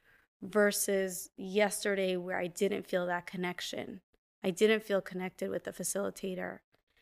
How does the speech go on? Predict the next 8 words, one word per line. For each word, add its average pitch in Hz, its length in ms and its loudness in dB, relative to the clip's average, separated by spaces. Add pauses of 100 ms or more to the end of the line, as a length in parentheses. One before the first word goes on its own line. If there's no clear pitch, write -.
(380)
And 202 280 4
it 208 140 0
just, 226 500 2 (1200)
it - 100 -16
just 240 440 4 (320)
reinforces 208 960 4
for 185 200 -6
me 175 440 -2